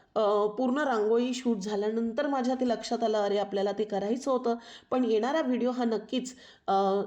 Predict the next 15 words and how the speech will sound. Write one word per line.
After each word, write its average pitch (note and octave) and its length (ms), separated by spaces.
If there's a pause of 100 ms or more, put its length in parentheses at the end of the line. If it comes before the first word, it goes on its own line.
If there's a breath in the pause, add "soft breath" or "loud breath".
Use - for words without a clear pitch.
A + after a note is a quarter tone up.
येणारा C4+ 280
नाही C#4+ 160
पण C#4+ 200
त्याच्यानंतरचा, B3 800
म्हणजे F#3 540
ह्याच्यानंतर G3+ 500
अजून G#3+ 220
एक A3+ 160
व्हिडिओ G#3 200
आहे G#3 160
आमचा G#3 220
बॉर्डर F#3+ 320
रांगोळी G#3+ 340 (320 loud breath)
आणि A#3 140
त्याच्यानंतर A#3 720